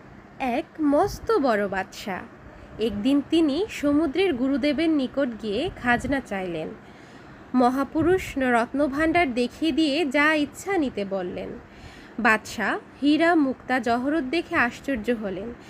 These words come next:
তিনি দুহাতে যত পারেন লইলেন, কিন্তু দুহাতে কয়টিই বা ধরে? আফসোস করতে লাগলেন। বাদশা মহাপুরুষের নিকট গিয়ে একটি পাত্র চাইলেন। তিনি বাদশাকে একটি ছোট পেয়ালা দিলেন।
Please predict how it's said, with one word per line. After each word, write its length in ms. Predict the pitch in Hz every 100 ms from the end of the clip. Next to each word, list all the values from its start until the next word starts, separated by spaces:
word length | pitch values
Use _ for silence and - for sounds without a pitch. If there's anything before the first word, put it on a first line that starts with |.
| - -
তিনি 220 | 302 320
দুহাতে 540 | 247 311 311 370 392
যত 400 | 269 277 277 370 339
পারেন 380 | 302 277 339 359 254
লইলেন, 440 | 202 196 190 202 - - - - -
কিন্তু 480 | 330 320 440 370 202 190
দুহাতে 380 | 294 339 370 427
কয়টিই 420 | 302 269 262 359 381
বা 160 | 415
ধরে? 320 | 359 381 392 571 - - - - -
আফসোস 560 | 269 302 - 392 403 -
করতে 280 | 269 - 202
লাগলেন। 440 | 185 180 - - - - - - - - - -
বাদশা 440 | 233 233 - 320
মহাপুরুষের 640 | 294 262 277 285 294 302 330
নিকট 440 | 311 302 320 254
গিয়ে 140 | 339 359
একটি 200 | - 359
পাত্র 400 | 269 226 226 220
চাইলেন। 440 | 196 170 165 151 - - - - -
তিনি 220 | 269 277
বাদশাকে 720 | 233 214 - 294 285 - 320
একটি 360 | 381 - - 339 -
ছোট 280 | 320 320 370
পেয়ালা 320 | 277 208 190
দিলেন। 320 | 196 190 175